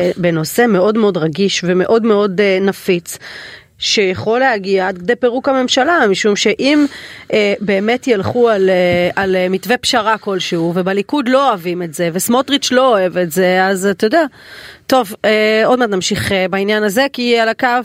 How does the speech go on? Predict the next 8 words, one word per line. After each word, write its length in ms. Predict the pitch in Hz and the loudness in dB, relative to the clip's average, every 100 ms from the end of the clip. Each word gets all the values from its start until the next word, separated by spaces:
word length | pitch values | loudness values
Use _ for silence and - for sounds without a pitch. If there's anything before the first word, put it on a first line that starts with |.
| 233 | 0
אה, 140 | 233 | -2
כבר, 480 | - 196 240 226 202 - | -2 -2 0 0 -4 -4
אה, 160 | 196 196 | -2 0
ממתינה 340 | 190 185 190 | 0 0 0
איתנו 240 | 190 196 202 | 0 0 0
שרת 280 | 202 214 | -2 -2
הח-, 100 | 247 - - | -4 -6 -4
התחבורה 680 | 185 190 196 190 190 240 | -4 -4 -2 -2 0 0